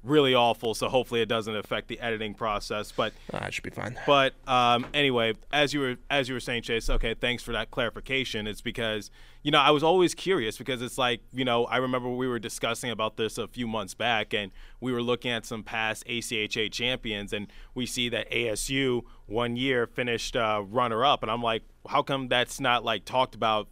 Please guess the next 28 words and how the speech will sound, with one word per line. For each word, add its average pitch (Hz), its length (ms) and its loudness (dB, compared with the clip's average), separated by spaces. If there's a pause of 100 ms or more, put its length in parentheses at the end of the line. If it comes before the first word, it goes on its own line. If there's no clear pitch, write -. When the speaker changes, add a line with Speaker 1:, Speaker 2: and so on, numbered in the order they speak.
Speaker 1:
for 113 140 -2
this 110 220 -6
program? 104 520 -4
Like, 98 240 -6 (300)
technically, 123 460 -4
isn't 120 180 -4
that 110 320 -2
their 113 260 0
history?" 107 480 -6
But, 101 240 -8 (340)
yeah, 117 180 0
I 110 80 0
guess 117 240 -2
that 107 320 2 (140)
definitely 113 320 0
clarifies 110 680 -2
it 107 200 -4
a 110 80 -8
little 107 260 -2
bit 104 160 -4
more. 113 300 0
But 131 300 0 (680)
the 156 80 2
one 233 180 8
thing 285 220 -2
I 165 160 8
wanna 165 200 4
see 135 540 0